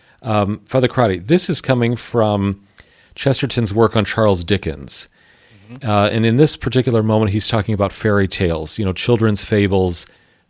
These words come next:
Speaker 1: uh, children's stories, things that, uh, can really help children learn their lessons in life. And he says this, "Fairy tales do not give the child his first idea of Boogie.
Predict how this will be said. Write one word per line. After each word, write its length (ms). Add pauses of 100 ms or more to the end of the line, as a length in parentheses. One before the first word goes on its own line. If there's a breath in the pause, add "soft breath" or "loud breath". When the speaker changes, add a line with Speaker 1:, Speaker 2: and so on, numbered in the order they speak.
Speaker 1:
uh, 440 (240)
children's 420
stories, 540
things 440
that, 260
uh, 320
can 120
really 180
help 220
children 420
learn 260
their 160
lessons 460
in 80
life. 400 (680 soft breath)
And 120
he 60
says 300
this, 420 (1500 soft breath)
"Fairy 280
tales 400
do 120
not 260
give 160
the 80
child 480
his 220
first 380
idea 520
of 300
Boogie. 540